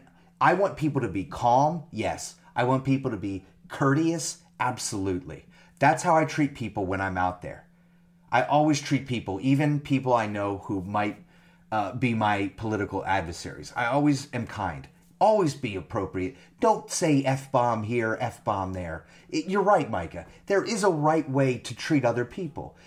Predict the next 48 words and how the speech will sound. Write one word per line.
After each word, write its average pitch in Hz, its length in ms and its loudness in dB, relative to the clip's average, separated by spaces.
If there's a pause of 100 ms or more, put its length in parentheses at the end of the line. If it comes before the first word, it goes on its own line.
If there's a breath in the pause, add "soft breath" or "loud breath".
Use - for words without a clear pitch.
(140)
Live 156 360 4
like 143 300 4
Christ 131 420 2
would 131 120 0
want 143 320 2
you 131 80 -2
to 87 80 -8
live. 78 280 -10 (160 loud breath)
But - 100 0
at 151 60 -2
the 180 80 4
same 190 320 2
time, 160 400 2
you 147 140 2
have 143 440 0
to 156 160 -4
understand 123 720 -2 (220 loud breath)
that - 140 -12
this 131 200 -2
is 113 160 -8 (280 soft breath)
a 113 380 -4 (120)
serious 156 680 2
situation. 104 800 -4
I 101 100 -6
think 117 200 -4
everybody 127 400 2
understands. 160 680 0 (200 loud breath)
They're 117 100 0
confused, 139 760 2
they're 95 220 2
emotional, 123 640 0
they're 98 180 -4
driven, 131 480 -2
whatever 135 400 0
it 67 100 -14
is. - 140 -20 (440 soft breath)
They 143 120 0
have 139 400 2
to 151 80 -4
take 143 200 0
a 135 60 -2
step - 280 -2
back 123 300 4
and 117 80 -8
they 104 80 -2
have 113 180 -4
to 113 80 -10
say, 98 340 -6